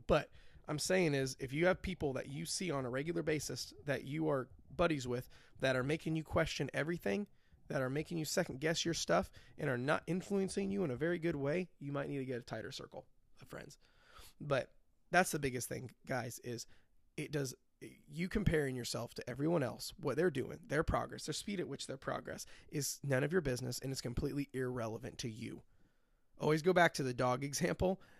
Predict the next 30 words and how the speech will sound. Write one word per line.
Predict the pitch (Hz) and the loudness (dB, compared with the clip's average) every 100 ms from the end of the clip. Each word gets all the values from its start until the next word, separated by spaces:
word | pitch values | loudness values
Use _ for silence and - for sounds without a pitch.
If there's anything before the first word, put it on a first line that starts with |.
| - - | -16 -4
and | 147 143 139 | 0 0 0
the | |
hospital | 131 131 - 127 127 | 2 0 0 -4 -4
example | 120 117 110 120 - | -4 -6 -6 -10 -8
every | 139 139 | -6 -4
time | 147 131 | -4 -4
you | 120 | -4
do | 120 110 | -4 -4
that. | 101 | -4
So | - 120 113 - - - | -6 -6 -6 -10 -20 -14
let | - 180 | -4 -2
me | |
know | 190 190 | 2 2
if | 180 | 2
this | 190 - | 2 2
helps. | 135 127 - - - - - | 0 0 -4 -8 -14 -10 0
Um, | 135 113 123 - _ _ _ _ - | 2 2 -4 -14 _ _ _ _ 2
like | 151 | 2
I | |
said, | 151 147 139 | 4 2 0
if | |
you | 123 | -4
can | - | -2
think | 139 175 | 0 0
of | 160 | 0
someone | 180 170 | 0 0
who | 147 139 | 0 -2
could | 135 131 | -4 -4
use | 143 170 | -4 -2
this, | 156 175 | 0 0